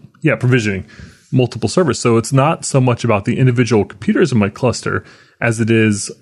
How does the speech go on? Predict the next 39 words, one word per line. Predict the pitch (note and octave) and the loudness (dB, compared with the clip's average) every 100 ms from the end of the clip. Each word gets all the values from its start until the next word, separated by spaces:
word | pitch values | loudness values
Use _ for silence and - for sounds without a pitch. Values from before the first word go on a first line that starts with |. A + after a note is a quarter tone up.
| _ | _
uh, | A2 G2 G2 | -2 -2 -2
kind | - D3+ | -2 -2
of | A#2+ - | 0 0
everything. | C#3+ D3 - F#2 | 0 -2 -2 -2
It's | F#2+ F#2+ | -2 -2
like | G2+ | -2
these | A2 G2+ | -2 -2
operators | A#2+ - A2+ G#2+ - | -2 0 2 0 -2
provide | - - G2 G2 G2+ | -14 -6 -4 -2 -2
an | |
interface | A2+ B2 A#2+ G#2 | -2 -2 -2 -6
to | A2+ | -6
be | G2+ | -4
used | A2+ C3+ C3 A#2+ - - | 2 2 2 0 -8 -8
and | A2 G2+ G2 F2+ | -2 0 -2 -2
can | A2 | 0
use | A#2+ F#3 C#3+ | 4 4 2
other | G#2+ | 0
interfaces | G#2 G#2 F#2+ A2 - G#2+ | 0 -2 -2 -4 -4 -6
to | - | -6
do | G#2 G#2+ | -2 -2
other | B2 A2 | 0 -2
things | G#2+ A2+ G#2+ | -2 0 0
and | G#2+ G#2 | 0 -4
affect | G#2+ G#2+ - | -2 -4 -4
the, | G2+ G#2 | -4 -4
the | - | -4
system | - A#2+ - G#2 | -4 -2 -2 -2
in | |
other | A2+ A#2 | 0 0
ways | G#2+ G2+ G2+ | 2 0 -2
that | G#2 | -4
are | - | -2
outside | A#2+ - - A#2 A#2+ G2 G2+ - - - _ _ | -4 -4 -2 0 0 -2 -6 -12 -20 -20 _ _
just | A2+ A#2+ G#2 - | -4 0 0 0
its, | - G#2+ - - - - | -2 -2 -2 -8 -10 -8
uh, | G#2 G2 | -4 0
individual | G2+ G#2+ G2+ G2 G#2 G2 | 2 2 0 0 2 2
components. | F2+ G2+ A2+ G#2 - - - | 0 -2 -2 -2 -4 -10 -12